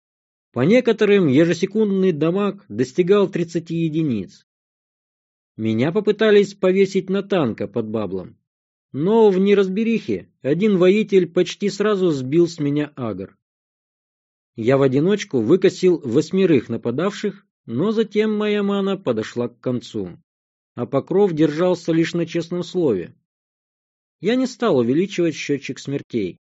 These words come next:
теряя драгоценный опыт, и отошёл за карамельку.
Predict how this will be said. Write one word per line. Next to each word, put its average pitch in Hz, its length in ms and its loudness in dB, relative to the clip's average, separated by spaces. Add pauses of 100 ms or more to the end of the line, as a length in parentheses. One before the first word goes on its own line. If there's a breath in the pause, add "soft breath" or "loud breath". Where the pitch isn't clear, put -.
(160)
теряя 165 360 2
драгоценный 127 680 -2
опыт, 104 380 -6 (640)
и 214 100 -4
отошёл 180 460 -2
за 170 140 -2
карамельку. 139 680 -2